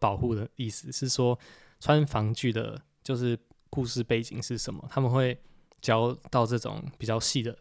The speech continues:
细微的东西，然后可能去让就是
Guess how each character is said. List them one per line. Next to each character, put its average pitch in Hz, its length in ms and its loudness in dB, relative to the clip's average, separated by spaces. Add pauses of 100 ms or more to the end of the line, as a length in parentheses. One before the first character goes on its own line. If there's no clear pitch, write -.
(140)
细 131 260 0
微 98 160 -4
的 98 80 -6
东 101 220 -2
西， - 280 -10 (360)
然 107 120 2
后 117 60 4
可 117 120 -2
能 104 140 -2
去 117 320 -2 (360)
让 117 360 4 (280)
就 127 100 -4
是 117 560 -4